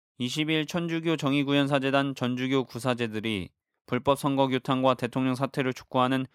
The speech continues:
시국 미사를 봉헌했습니다. 이날 진행된 미사에서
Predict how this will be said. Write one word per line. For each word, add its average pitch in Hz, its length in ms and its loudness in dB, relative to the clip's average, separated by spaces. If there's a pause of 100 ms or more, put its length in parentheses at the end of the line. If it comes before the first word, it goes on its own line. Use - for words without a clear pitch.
시국 143 320 -2
미사를 123 460 0
봉헌했습니다. 95 880 -4 (600)
이날 131 220 4
진행된 127 460 2
미사에서 104 580 0